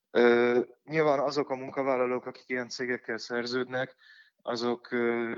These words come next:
jóval kevesebb támogatásra számíthatnak a közvetítőtől abban az esetben, hogyha valami nem annyira jól sül el Németországba, mint ahogy, ö,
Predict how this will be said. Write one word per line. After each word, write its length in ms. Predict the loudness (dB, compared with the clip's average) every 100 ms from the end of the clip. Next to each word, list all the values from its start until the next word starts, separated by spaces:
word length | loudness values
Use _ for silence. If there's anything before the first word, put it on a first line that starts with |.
| -10
jóval 380 | -2 2 4 2
kevesebb 440 | 2 0 0 -2
támogatásra 640 | -4 -4 -2 -2 -2 -4 -6
számíthatnak 800 | -4 -4 -6 -6 -6 -4 -8 -8 -16 -20 _ -8
a 540 | 0 2 2 0 -2
közvetítőtől 800 | -2 -2 0 -2 -4 -4 0 2
abban 220 | 2 2
az 120 | 0
esetben, 360 | -2 -2 -2 -2
hogyha 180 | -4 -2
valami 280 | -2 -2 -4
nem 140 | -4
annyira 300 | -4 -2 0
jól 200 | 2 2
sül 240 | 0 0
el 80 | 0
Németországba, 880 | 0 -4 -6 -8 -6 -4 -2 0 -2 _ -20 -20 _ _
mint 220 | -6 -2
ahogy, 300 | 0 0 0
ö, 420 | 0 2 0 -2